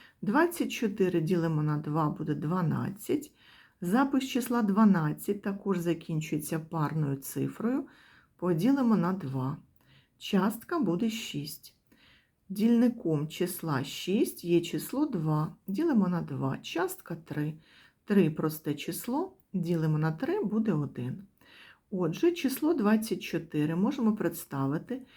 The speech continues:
як добуток чисел два, два, два і три. Тридцять шість. Запис числа закінчується парною цифрою, тому його дільником є число два.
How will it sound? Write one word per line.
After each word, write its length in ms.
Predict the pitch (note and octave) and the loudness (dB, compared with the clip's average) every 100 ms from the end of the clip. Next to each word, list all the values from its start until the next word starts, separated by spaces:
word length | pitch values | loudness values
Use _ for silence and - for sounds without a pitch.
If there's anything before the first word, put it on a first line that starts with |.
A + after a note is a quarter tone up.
| - _ G#3+ | -20 _ -2
як 280 | C4 D#4 | 2 2
добуток 600 | G#3+ G3 E3 E3+ D#3 D3+ | 4 4 6 2 2 -4
чисел 520 | - - C3 C3 D3 D3 | -6 -6 -6 -4 -6 -4
два, 680 | D#3+ F#3+ D#3+ A#2 G3 C#4 - _ _ _ _ _ _ | -4 0 0 0 0 -4 -8 _ _ _ _ _ _
два, 580 | D#3+ E3 E3+ D3+ B2+ - _ | -4 -2 0 0 -2 -6 _
два 460 | D#3 E3 G#3 D#4 F#4 _ _ _ _ _ | -8 -6 -2 -4 -4 _ _ _ _ _
і 100 | E4+ | -8
три. 400 | E4 E3+ D3 D3+ - _ _ _ _ _ _ _ _ - - - _ | -6 -6 -6 -6 -10 _ _ _ _ _ _ _ _ -20 -20 -20 _
Тридцять 440 | D#4 A4+ - E4+ | 4 4 4 -6
шість. 560 | - - F#3+ G3 - - _ _ _ _ _ _ _ _ | -6 0 0 0 -10 -20 _ _ _ _ _ _ _ _
Запис 480 | F#3+ G#3 G3 F3+ F#3 | 2 4 4 2 0
числа 420 | - G3 F#3+ F3 | 0 0 2 2
закінчується 840 | D#3+ E3+ - E3+ D#3 - D3+ - | 2 0 0 -4 -2 -4 -4 -4
парною 540 | D#3+ E3 D3 D3 C#3+ C#3 | -4 -2 0 0 0 -4
цифрою, 640 | - - C3 - A#3+ D#4 | -6 -6 -6 -2 0 0
тому 340 | - F#3 F3+ | 0 0 2
його 220 | E3 D#3+ D3+ | 2 4 2
дільником 640 | D#3 E3+ F3+ G3 F4 E4 | 2 0 0 -2 -2 2
є 120 | G3+ | 2
число 400 | G3 - - A#3+ | 0 -4 -2 -2
два. 380 | G3 - C3 | 0 -2 -4